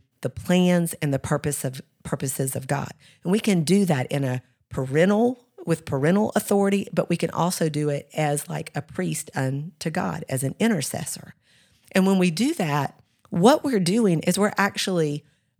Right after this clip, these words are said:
placing them under the authority and the dominion of God's kingdom. And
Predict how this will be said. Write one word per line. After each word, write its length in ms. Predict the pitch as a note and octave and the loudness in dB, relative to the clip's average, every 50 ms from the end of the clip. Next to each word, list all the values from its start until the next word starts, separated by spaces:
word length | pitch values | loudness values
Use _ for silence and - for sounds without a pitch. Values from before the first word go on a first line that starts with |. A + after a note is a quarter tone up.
| _ - | _ -16
placing 800 | - - - G3+ G3+ G#3+ A3+ D4 F4 - - - A3+ F#3 D#3+ D3 | -14 -10 -6 -4 -2 0 0 0 0 -2 -4 -4 -2 0 0 0
them 500 | C#3+ C#3 C3+ B2+ B2+ C3+ C#3 C#3+ E3+ F3+ _ _ _ _ _ _ _ _ - | 0 0 0 -2 -2 -4 -4 -6 -6 -8 _ _ _ _ _ _ _ _ 2
under 260 | G3 G#3+ G#3 G3+ G3+ | 4 4 6 4 2
the 180 | F3+ F#3 - - | 2 0 -2 0
authority 640 | D#3+ D#3+ D#3+ - - F#3+ F#3+ G3 G3 F#3+ F#3+ F3+ - | -2 -4 -2 -2 -2 0 2 2 2 2 0 0 0
and 160 | - E3 D#3+ | -2 0 0
the 60 | D#3 | 0
dominion 720 | D3 D3+ D3+ D#3 F3 A3+ C4 B3 G#3 E3+ C#3+ C#3 C#3+ D#3 D#3 - _ _ - - | 0 0 2 2 2 2 2 2 2 0 0 0 -2 -4 -8 -12 _ _ -2 -2
of 100 | D#3+ C#3+ | 0 0
God's 300 | E3 C#3 C3+ C3+ - - | 2 0 0 0 -2 -4
kingdom. 460 | - - D4 D#4 A#3+ - - - - - _ _ _ _ _ _ _ _ _ _ _ _ _ _ _ _ _ _ _ _ _ _ _ _ - | -2 0 0 0 0 -2 -4 -10 -14 -20 _ _ _ _ _ _ _ _ _ _ _ _ _ _ _ _ _ _ _ _ _ _ _ _ -2
And 240 | E3+ E3 D#3+ D#3 | -2 0 0 -2